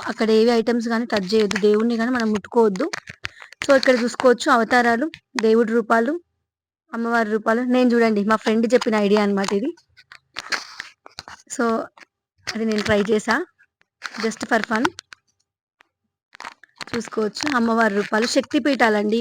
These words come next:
ఇక్కడ అమ్మవార్లు అందరూ కూడా శక్తి పీఠాల్లో ఉన్నారు. So, చూడండి,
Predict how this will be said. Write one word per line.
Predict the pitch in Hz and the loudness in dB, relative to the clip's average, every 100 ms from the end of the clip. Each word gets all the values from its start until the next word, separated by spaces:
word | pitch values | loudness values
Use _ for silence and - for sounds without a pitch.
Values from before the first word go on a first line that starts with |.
| 233 | -2
ఇక్కడ | - 214 | -2 0
అమ్మవార్లు | 208 220 226 220 208 | 0 0 0 0 -2
అందరూ | 214 214 | 0 0
కూడా | 220 233 | 0 -2
శక్తి | 214 - 233 | -6 -6 -4
పీఠాల్లో | 226 226 208 208 | -2 0 0 0
ఉన్నారు. | 202 208 214 311 427 - - - - _ - - _ _ _ | -2 -4 -4 -6 -8 -14 -12 -12 -12 _ -14 -14 _ _ _
So, | - 240 220 233 | -8 -6 -4 -2
చూడండి, | 220 220 247 | -2 -2 -4